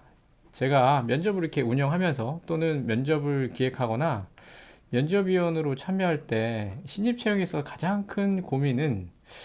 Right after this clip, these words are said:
이게 어떤 지원자를 채용을 해야만 하는 것인가인데요. 진짜 그때는 정말 너무 많은 고민을 했어요. 물론 지금도 고민을 하고 있지만, 특히 그 직무 면접의 경우는 정말 고민이 많았습니다.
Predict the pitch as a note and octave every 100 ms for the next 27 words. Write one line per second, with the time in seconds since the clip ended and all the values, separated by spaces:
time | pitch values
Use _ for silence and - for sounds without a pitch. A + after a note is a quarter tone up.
0 | - - - D#3+ A2 - C4+ B3 A3 F#3+
1 | D#3 D3 D3+ D3 C#3 C3 A#2+ A#2 A2+ -
2 | - F3 E3+ D#3+ D3+ C#3+ C3+ E3+ E3 D#3
3 | D3 C#3 C3 A2 A#2+ A#2+ B2+ G2 G2 C3
4 | G#2+ - D3 E3 D3 C3 - F3 D3 C3+
5 | A#2+ G2+ C3 E3 D3 - F3+ G3+ E3+ E3
6 | D3 A#2+ A#2+ B2 C3+ - A#2+ D3+ C3+ -
7 | C#3+ D3 B2+ A#2+ A#2+ A#2+ C3 C#3+ A2 -
8 | A2 C3 B2 G2+ G2 - - - - -
9 | - - _ - G3+ - G3 F#3 C3+ A#2
10 | G#2 - F#3+ C4+ A#3 G3+ F3+ D3 B2 B2
11 | B2+ B2+ G#2+ A#2 C#3 C#3+ A#2+ A#2+ B2+ C3
12 | B2+ G2+ G2+ - G#2 G2+ F#2